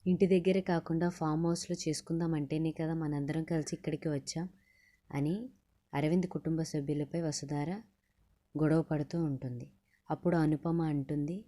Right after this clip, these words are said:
"మీరు మమ్మల్ని ఇంత గౌరవంగా పిలిచినప్పుడు శరత్చంద్ర గారు ఎక్కడికి వెళ్ళారో మేము తెలుసుకోవచ్చా?" అని వసుంధరిని అనుపమ అడగగా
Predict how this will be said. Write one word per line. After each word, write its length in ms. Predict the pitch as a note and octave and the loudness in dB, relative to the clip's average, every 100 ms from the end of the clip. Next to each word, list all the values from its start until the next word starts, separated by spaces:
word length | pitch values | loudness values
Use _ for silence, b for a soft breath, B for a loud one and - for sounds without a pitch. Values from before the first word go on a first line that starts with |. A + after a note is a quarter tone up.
| _ | _
"మీరు 280 | E3 E3+ E3+ | 2 4 4
మమ్మల్ని 360 | D#3+ D#3+ D#3+ D#3+ | 2 2 2 2
ఇంత 180 | D3 | 0
గౌరవంగా 560 | D#3 D3+ D3 D#3+ E3+ E3+ | 0 0 0 0 0 -2
పిలిచినప్పుడు 640 | E3+ D3+ - D3+ C#3+ D3+ | 0 -2 -2 -4 -4 -6
శరత్చంద్ర 600 | E3 D#3 D3+ - E3 D#3+ | -4 -4 -4 -2 -2 -2
గారు 220 | D#3 D#3+ D#3 | -2 -2 -4
ఎక్కడికి 380 | C#3 D3 D#3 | -4 -8 -4
వెళ్ళారో 340 | D#3+ D3 C#3+ D3+ | -4 -2 -2 -2
మేము 260 | D3+ C#3+ | 0 -2
తెలుసుకోవచ్చా?" 840 | D3 D3 C3+ - - C#3+ C#3 - D#3 b b b b b b b - | -2 -2 -4 -6 -4 -4 -6 -8 -10 b b b b b b b -4
అని 220 | D3+ F3+ | 0 2
వసుంధరిని 640 | F#3 D#3 - D#3+ D3 D3 E3+ | 2 0 0 0 0 0 0
అనుపమ 420 | D3+ D3 D3+ D#3 | 0 0 -2 -2
అడగగా 600 | D3 C3+ C#3 C3+ D3+ A#3 | -2 -2 -4 -4 -4 -6